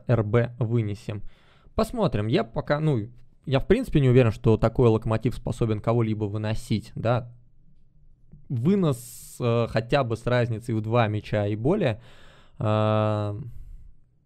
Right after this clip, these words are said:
это то, чего я жду от Локомотива уже, ну сколько, больше двух месяцев. Мы играли с Тамбовом, мы играем с абсолютно разваленными Химками, мы играем вот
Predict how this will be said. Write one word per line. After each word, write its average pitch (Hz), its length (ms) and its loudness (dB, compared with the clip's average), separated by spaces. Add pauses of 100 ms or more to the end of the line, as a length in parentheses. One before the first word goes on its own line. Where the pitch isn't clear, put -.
(240)
это 127 200 -2
то, 143 200 -2
чего 127 260 -4
я 117 140 -2
жду 107 140 -4
от 120 140 -2
Локомотива 113 480 -6
уже, 135 440 -2
ну 117 100 -4
сколько, - 280 -10
больше 135 400 -2
двух 135 200 -6
месяцев. - 460 -8 (460)
Мы 143 160 2
играли 110 420 2
с - 60 -16
Тамбовом, 170 640 2
мы 135 140 0
играем 113 360 -2
с - 160 -16
абсолютно 156 440 0
разваленными 113 580 2
Химками, 143 640 -2
мы 127 260 -2
играем 113 460 0
вот 107 180 -4